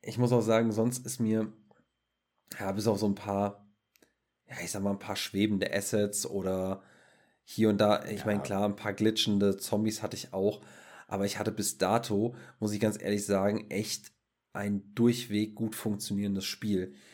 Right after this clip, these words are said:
Speaker 1: Ähm, was jetzt für mich, also nirgendwo, ich hatte noch keine Abstürze, ich hatte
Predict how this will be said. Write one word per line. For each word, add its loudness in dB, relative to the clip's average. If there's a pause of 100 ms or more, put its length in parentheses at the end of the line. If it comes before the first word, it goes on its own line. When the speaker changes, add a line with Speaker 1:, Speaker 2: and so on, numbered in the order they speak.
(260)
Speaker 1:
Ähm, 2 (140)
was -4
jetzt -2 (1200)
für -8
mich, 0
also -2
nirgendwo, 2
ich -6
hatte -6
noch -2
keine -4
Abstürze, -2
ich -12
hatte 0